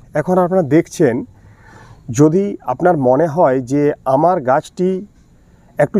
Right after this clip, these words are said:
ছোট টবে হয়ে গেছে, সেক্ষেত্রে আপনাকে টবটাকে একটু বড় টবে, মানে গাছটিকে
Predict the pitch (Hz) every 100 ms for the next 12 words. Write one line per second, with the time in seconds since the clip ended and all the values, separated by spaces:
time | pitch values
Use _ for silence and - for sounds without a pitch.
0 | - - 151 147 208 208 202 160 175 170
1 | - - 139 233 _ _ - 233 - 214
2 | - 214 170 160 170 - 214 311 _ _
3 | _ _ _ - 139 139 - 180 - 254
4 | 320 _ - - 240 127 131 143 190 -
5 | 139 139 269 - _ _ _ _ _ _
6 | _ _ 131 139 139 135 151 - 190